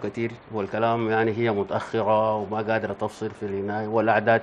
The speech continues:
كبيرة وتاخذ <coughs> الناس رقم رقم، وما معروف ذات الجهة اللي بتتكلم بصورة رسمية. والأهم من كده، هل الناس دي اللي اتفصلوا بموجب يعني بس اللي أصبحوا الليلة وتاني يوم غادة، الغادة بتاعتهم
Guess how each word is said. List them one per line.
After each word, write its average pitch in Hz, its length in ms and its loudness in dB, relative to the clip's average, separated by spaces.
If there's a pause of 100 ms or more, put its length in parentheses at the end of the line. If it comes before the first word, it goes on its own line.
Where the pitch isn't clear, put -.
كبيرة 110 560 0
وتاخذ 113 640 4
<coughs> 110 60 4
الناس 117 360 0 (420)
رقم 117 380 6
رقم، 117 500 4
وما 104 380 -2 (560)
معروف 151 360 8
ذات 151 280 8
الجهة 131 360 0
اللي 113 180 -2
بتتكلم 123 540 0
بصورة 104 440 -4
رسمية. 98 280 -6 (260)
والأهم 175 360 4
من 196 260 8
كده، 180 300 6 (640)
هل 185 300 10 (160)
الناس 147 320 10
دي 143 180 4
اللي 110 120 0
اتفصلوا 127 480 2 (520)
بموجب 131 480 6 (580)
يعني 107 360 8
بس 120 160 -2
اللي 120 220 6
أصبحوا 127 440 4
الليلة 123 320 8
وتاني 110 300 4
يوم 127 200 6
غادة، 113 360 4
الغادة 123 340 8
بتاعتهم 120 680 2